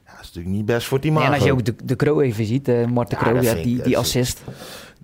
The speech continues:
Speaker 1: Kijk, inzicht, daar word je mee geboren. Dat kun je niet krijgen, dat kun je niet trainen.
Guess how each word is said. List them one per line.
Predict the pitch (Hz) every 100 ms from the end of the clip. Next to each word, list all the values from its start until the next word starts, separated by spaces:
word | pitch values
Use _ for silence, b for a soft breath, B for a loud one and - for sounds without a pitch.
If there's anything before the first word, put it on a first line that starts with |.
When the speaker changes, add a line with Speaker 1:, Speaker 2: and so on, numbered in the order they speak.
| - _
Speaker 1:
Kijk, | 131 127
inzicht, | - 165 143 147 165 - - _ _ _ _ -
daar | 117 131
word | 135
je | 131
mee | 127
geboren. | 117 107 139 185 190 202 -
Dat | 117
kun | 135
je | 135
niet | 139
krijgen, | 135 135 135 135 135 139
dat | 131
kun | 131
je |
niet | 127 123
trainen. | 123 123 120 120